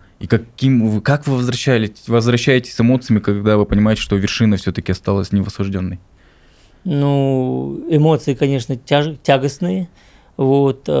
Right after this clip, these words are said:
Speaker 2: отношения вплоть до драки.
Speaker 1: Серьезно?
Speaker 2: То есть были, да, споры были очень ож-, ожесточенные. То есть там, как бы, там он говорит, что надо идти. Я говорю,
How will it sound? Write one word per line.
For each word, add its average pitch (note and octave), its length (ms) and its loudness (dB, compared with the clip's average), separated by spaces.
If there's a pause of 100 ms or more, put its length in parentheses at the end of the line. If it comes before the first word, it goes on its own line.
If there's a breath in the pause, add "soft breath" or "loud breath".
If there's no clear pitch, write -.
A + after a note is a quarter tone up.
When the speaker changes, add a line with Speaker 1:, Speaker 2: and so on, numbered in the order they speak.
(160)
Speaker 2:
отношения C#3 600 0
вплоть C#3 320 -2
до C3+ 100 0
драки. C#3+ 460 -2 (560 soft breath)
Speaker 1:
Серьезно? G#2 480 2
Speaker 2:
То C3+ 60 0
есть B2+ 100 -4
были, B2+ 180 0
да, B2+ 300 -2
споры C#3 380 2
были B2+ 180 -2
очень B2+ 340 -2
ож-, A#2+ 160 -2
ожесточенные. C3+ 800 -4
То - 120 -16
есть C#3+ 120 -12
там, C#3 320 -10
как D3+ 80 -12
бы, D3+ 140 -14
там C#3 320 -10
он C3+ 140 -8
говорит, B2+ 260 -10
что - 200 -12
надо B2+ 260 -4
идти. D#3+ 240 -6
Я C3+ 100 0
говорю, B2+ 360 -4